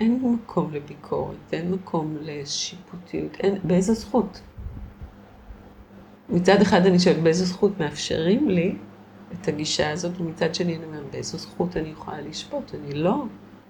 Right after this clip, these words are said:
זו שחיה את הדבר הזה." בוא רגע ננסה להקשיב ולהבין מה יש שם. אני יותר מדי עסוקה בהקשבה, אה, מכדי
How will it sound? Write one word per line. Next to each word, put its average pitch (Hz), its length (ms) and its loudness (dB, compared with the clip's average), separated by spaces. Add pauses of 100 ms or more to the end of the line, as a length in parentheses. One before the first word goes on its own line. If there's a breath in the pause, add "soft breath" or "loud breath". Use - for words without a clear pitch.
זו 151 280 0
שחיה 151 760 -4 (920)
את - 120 -10
הדבר 139 500 -4
הזה." 139 240 -12 (200)
בוא 214 200 4
רגע 247 160 2
ננסה 180 420 0
להקשיב 185 400 -2
ולהבין 170 560 -4
מה 180 140 -4
יש 185 340 0
שם. - 160 -8 (640)
אני 151 180 -4
יותר 165 400 4
מדי 233 260 8
עסוקה 214 560 4 (1600)
בהקשבה, 170 600 4 (1080)
אה, 135 100 -2 (960)
מכדי 160 840 2